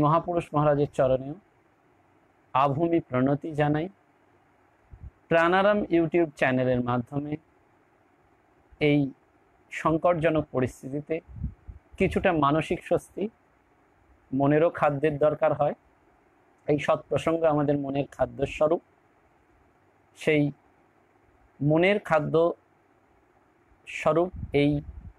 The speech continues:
অনুষ্ঠানগুলি, যেগুলো প্রাণারাম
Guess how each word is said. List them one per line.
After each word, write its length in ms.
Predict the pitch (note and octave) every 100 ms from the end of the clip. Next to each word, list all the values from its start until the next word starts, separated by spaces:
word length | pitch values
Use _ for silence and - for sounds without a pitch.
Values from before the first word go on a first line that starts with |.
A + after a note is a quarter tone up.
| _ _ _ _ _ _ - D3+
অনুষ্ঠানগুলি, 800 | F3+ - - G3+ F#3 C3 A#2+ E3+ _ _ _ -
যেগুলো 320 | B2+ D3 D3+ -
প্রাণারাম 400 | D#3+ D#3 E3 F3+